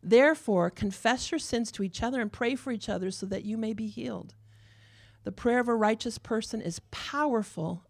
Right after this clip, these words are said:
and effective. Elijah was a human being, even as we are. He prayed earnestly that it would not rain, and it did not rain on the land for three and a half years. Again he prayed, and the heavens gave rain,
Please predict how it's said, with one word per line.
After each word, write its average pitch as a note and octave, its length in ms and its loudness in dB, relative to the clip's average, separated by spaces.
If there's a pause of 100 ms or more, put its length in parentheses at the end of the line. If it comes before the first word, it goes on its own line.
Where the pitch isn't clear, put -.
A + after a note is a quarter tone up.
(120)
and G#3 120 0
effective. - 680 -8 (1040)
Elijah G#3+ 460 6
was B3 160 2
a B3 40 2
human B3+ 420 2
being, G#3+ 580 0
even A3 240 0
as A3+ 160 0
we A#3 200 -2
are. E3+ 300 -4 (420)
He G3+ 140 -2
prayed B3 400 4
earnestly C#4+ 560 4
that E3+ 180 2
it D#3 120 -2
would F#3+ 180 0
not G#3+ 220 0
rain, B3+ 240 0
and B3 100 2
it A#3+ 100 -2
did A#3 160 2
not A#3 220 0
rain G3+ 160 0
on G#3 80 0
the G3+ 100 -2
land G#3 300 -2
for A3+ 80 -6
three A3 200 -4
and G#3 100 -2
a - 20 -4
half G#3+ 240 -6
years. - 380 -6 (260)
Again A3+ 320 6
he D4+ 160 2
prayed, E4 480 2 (260)
and E3+ 140 -4
the E3+ 80 -2
heavens A3 480 -2
gave A3+ 320 0
rain, E3+ 480 -2